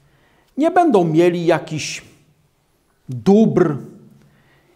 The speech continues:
jakiejś, jakiegoś dziedzictwa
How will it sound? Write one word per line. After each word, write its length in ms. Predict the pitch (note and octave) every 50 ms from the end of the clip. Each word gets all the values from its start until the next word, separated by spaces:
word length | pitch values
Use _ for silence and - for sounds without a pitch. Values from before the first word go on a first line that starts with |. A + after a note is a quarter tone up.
| _ _ _ _ _ _ _ - - _ _ _ _ _ _ _ _
jakiejś, 680 | - D3+ D#3+ D#3+ E3 F#3+ F3+ E3+ D3+ - - - - -
jakiegoś 520 | F3+ D#3 E3 D#3+ D#3+ - F3+ D3 D#3+ F3 D3+
dziedzictwa 1160 | B2+ A#2+ - G#3 F#3+ - - A#3+ B3 - - - - - - G#3 F#3+ E3+ C#3+ B2+ - - -